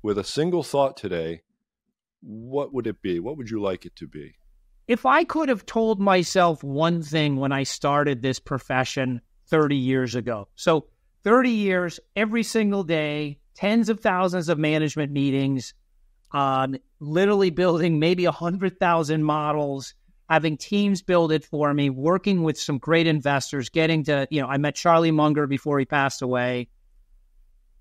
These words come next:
Speaker 2: I, I think there's one thing I would have spent more time on, and it was where your questions were going, Dan, which is, you know, understand how you feel, how your own humanness, you're a sapien,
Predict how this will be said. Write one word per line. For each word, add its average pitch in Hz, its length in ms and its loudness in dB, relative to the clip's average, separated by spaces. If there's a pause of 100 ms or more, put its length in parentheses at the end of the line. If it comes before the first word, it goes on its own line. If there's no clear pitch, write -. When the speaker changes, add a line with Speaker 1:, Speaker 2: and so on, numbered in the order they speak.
(120)
Speaker 2:
I, 220 100 -8 (380)
I 247 160 4
think 339 180 2
there's 190 160 2
one 180 240 2
thing 170 160 2
I 156 80 4
would 139 160 0
have 131 80 0
spent 131 240 -2
more 123 240 -2
time 113 340 -2
on, 98 160 -12 (380)
and 151 140 0
it 175 120 2
was 185 180 0
where 196 180 2
your 226 160 4
questions 160 560 0
were 135 120 0
going, 120 380 0
Dan, 110 380 -6
which 135 200 -6
is, 151 200 -2 (480)
you 165 60 -2
know, 175 200 0
understand 226 840 0 (180)
how 220 260 2
you 180 420 -2
feel, 143 720 -2 (280)
how 233 320 4
your 190 200 0 (120)
own 226 340 2
humanness, 165 960 -2 (240)
you're 170 160 2
a - 40 2
sapien, 147 720 -2